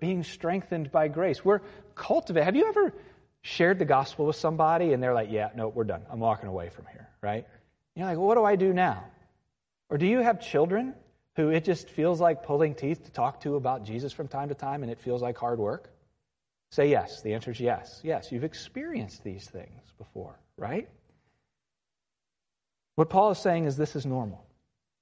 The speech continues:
This is normal. This is what life, cultivating faith in ministry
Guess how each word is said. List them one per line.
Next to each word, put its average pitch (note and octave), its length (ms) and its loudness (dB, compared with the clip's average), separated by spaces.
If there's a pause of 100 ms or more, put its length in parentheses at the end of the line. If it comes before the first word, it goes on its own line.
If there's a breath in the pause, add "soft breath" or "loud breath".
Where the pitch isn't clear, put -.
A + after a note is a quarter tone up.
(520)
This A#2+ 140 -12
is C#3+ 120 -10
normal. D#3 340 -2
This C#3 140 0
is D#3 140 -2
what D3+ 160 4
life, C3+ 420 2 (220)
cultivating D3+ 600 2
faith D3+ 460 -2
in C#3 160 -8
ministry C3+ 560 -4